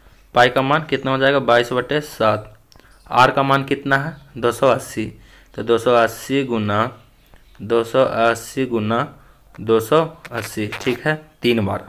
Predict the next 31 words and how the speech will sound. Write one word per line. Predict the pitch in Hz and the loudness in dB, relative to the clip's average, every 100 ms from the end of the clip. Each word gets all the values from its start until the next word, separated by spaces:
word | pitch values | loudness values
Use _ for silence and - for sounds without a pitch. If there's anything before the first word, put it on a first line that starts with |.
| - | 2
आर | 113 110 | 4 4
क्यू | 117 104 | 0 -2
है | 110 | -4
तो, | - 135 | -6 -12
तो | - - - - - - | -14 -20 -20 -20 -14 -4
कितना? | 131 127 110 | -4 -2 -2
सात | 110 127 - | 2 2 2
चौको | 131 151 | -2 -2
अट्ठाईस, | - 117 - 104 107 - | 0 -4 -2 -4 -2 0
ये | 139 | 0
चालीस | 143 120 107 117 117 | 2 2 2 2 0
बार | 113 | 0
में | 117 147 | 0 -4
कट | - 104 | 0 0
जाएगा। | 98 101 101 - - - - - - | 2 0 -2 -10 -20 -20 -20 -12 -6
अब | 123 | -2
अगर | 135 139 | 2 2
इसे | 131 123 131 | 2 -2 -2
गुना | 123 127 135 | -2 0 2
भागा | 135 127 | 4 2
करिएगा | 127 131 127 131 104 113 - - - - _ - | 2 2 4 4 4 2 0 -12 -20 -20 _ -12
तो | |
देखिएगा | 113 117 - 135 127 | -4 -4 0 0 2
कितना | - 120 127 | 0 -4 -2
गुना | 123 123 123 | -2 -2 -2
भागा | 123 123 | -2 0
करके | 127 123 | 0 0
आएगा, | 127 127 147 | 0 2 -2
पैंतालीस | - 120 113 113 110 113 131 147 - _ _ _ _ _ _ _ | 0 0 0 2 2 2 0 -2 -6 _ _ _ _ _ _ _
हजार, | - 113 110 107 131 151 - _ _ _ _ _ _ - | -4 0 4 6 4 0 -18 _ _ _ _ _ _ -2
पैंतालीस | 120 117 120 123 156 175 | 0 4 6 6 2 0